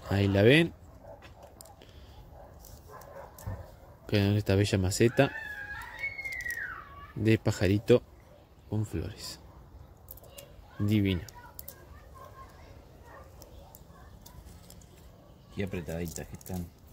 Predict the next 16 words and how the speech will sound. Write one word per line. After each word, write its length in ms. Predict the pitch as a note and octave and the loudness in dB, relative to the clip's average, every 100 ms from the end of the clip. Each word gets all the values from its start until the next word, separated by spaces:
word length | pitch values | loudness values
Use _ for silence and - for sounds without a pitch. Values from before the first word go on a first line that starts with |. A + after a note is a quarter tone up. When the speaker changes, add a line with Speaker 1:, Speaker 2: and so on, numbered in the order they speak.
| - - - - - | -20 -20 -20 -20 -6
Speaker 2:
Lo 120 | G2+ | -2
bueno 260 | G#2 C3 D3 | 0 2 2
es 100 | C#3+ | 0
que 320 | - B2+ D3+ E3 - - - | 0 -2 -2 -4 -16 -20 -16
denotan 540 | F#2+ F#2+ G2 G2+ A2 F#2+ | -6 -2 -2 -2 -2 -4
que 140 | F#2+ | -4
la, 140 | F#2+ G2 - - - | -4 -6 -8 -18 -6
el 200 | F#2+ F#2+ | -4 -4
sol 300 | - D3 D#3+ | 2 2 2
lo 120 | C#3 | 0
tienen 440 | B2 A#2+ A#2+ A2+ - - | 0 -2 0 -4 -6 -8
buen 480 | G#2 B2 C3+ C3 A2 | -4 0 0 0 -4
sol, 340 | - B2+ C3 D3+ C3 | -2 0 0 -2 -6
buena 200 | G2 G#2+ | -4 -4
exposición 460 | G#2 G2 F#2 G#2 F#2+ | -4 -6 -4 -2 -2
solar 380 | F#2+ F#2+ G#2+ | 0 0 0